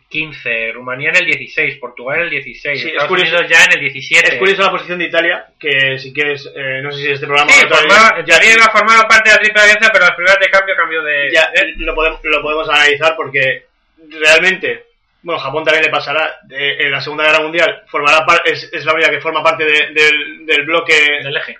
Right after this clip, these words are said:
Speaker 2: del eje. Y, y bueno, eh, no tenía muy claro, lo, lo curioso es que no tenía muy claro si entrar o no entrar en la guerra y no tenía muy claro con qué, con qué de los
Speaker 1: Sí.
Speaker 2: dos bandos. Eh, era
Speaker 1: Sí.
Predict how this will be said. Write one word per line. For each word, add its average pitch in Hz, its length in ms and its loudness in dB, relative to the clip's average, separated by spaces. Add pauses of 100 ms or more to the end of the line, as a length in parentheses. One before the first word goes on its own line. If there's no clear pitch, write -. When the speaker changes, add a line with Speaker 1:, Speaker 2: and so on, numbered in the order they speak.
(120)
Speaker 2:
del 151 180 -4
eje. 180 280 -8 (1160)
Y, 135 880 -8 (120)
y 147 100 -12
bueno, 139 420 -8
eh, 139 260 0
no 170 180 0
tenía 185 180 0
muy 185 160 -4
claro, 190 440 0
lo, 156 220 -8
lo 156 200 -4
curioso 170 360 -2
es 175 100 -4
que 135 300 -2
no 175 140 -6
tenía 175 220 2
muy 165 160 0
claro 175 280 0
si - 140 -4
entrar 147 260 -2
o 170 40 -6
no 175 80 -4
entrar 170 200 0
en 170 60 2
la 175 100 2
guerra 185 380 -2
y 160 80 -10
no 151 140 -8
tenía 165 160 -2
muy 165 160 -8
claro 190 240 -4
con 151 180 -6
qué, 156 260 -4
con 143 200 -6
qué 156 100 0
de 151 80 0
los 147 240 0
Speaker 1:
Sí. 196 100 4
Speaker 2:
dos 147 140 -2
bandos. 143 340 0
Eh, 151 160 -2
era 151 160 2
Speaker 1:
Sí. 139 60 -2